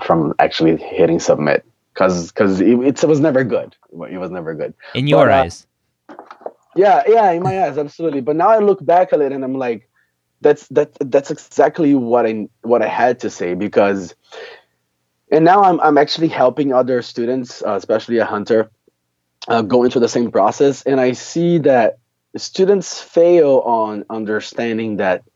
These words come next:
Speaker 1: that personal statement is to talk, to tell admissions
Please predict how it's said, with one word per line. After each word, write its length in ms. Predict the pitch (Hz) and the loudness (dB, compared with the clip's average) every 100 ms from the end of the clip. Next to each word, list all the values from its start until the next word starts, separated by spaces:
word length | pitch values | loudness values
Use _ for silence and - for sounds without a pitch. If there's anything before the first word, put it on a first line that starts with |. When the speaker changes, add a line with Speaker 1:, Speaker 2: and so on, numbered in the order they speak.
| _ _ _ _ _ _ | _ _ _ _ _ _
Speaker 1:
that 340 | 110 143 143 - | 0 2 2 2
personal 380 | 175 180 185 | 2 2 -2
statement 540 | 175 - 139 131 120 123 | -2 -2 -2 -2 -4 -2
is 340 | 120 123 - - | -2 -2 -4 -10
to 220 | - 110 - | -6 -6 -8
talk, 520 | - - 156 110 - - _ _ | -12 -2 0 0 -4 -20 _ _
to 120 | - | -8
tell 300 | 113 - 143 | -6 0 4
admissions 800 | 156 156 143 127 123 113 107 - | 4 4 2 2 -2 -4 -4 -10